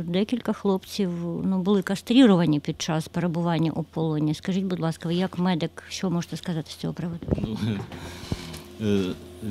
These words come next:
Speaker 2: по-перше, ну, я так думаю, що це, е, один із елементів інформаційної такої активної війни. От, е, перші слухи про це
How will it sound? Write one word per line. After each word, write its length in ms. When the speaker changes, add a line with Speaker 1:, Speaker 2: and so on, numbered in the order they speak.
Speaker 2:
по-перше, 680
ну, 220
я 160
так 220
думаю, 440
що 140
це, 400
е, 40
один 280
із 140
елементів 760
інформаційної 1000
такої 360
активної 600
війни. 320
От, 240
е, 240
перші 400
слухи 400
про 180
це 380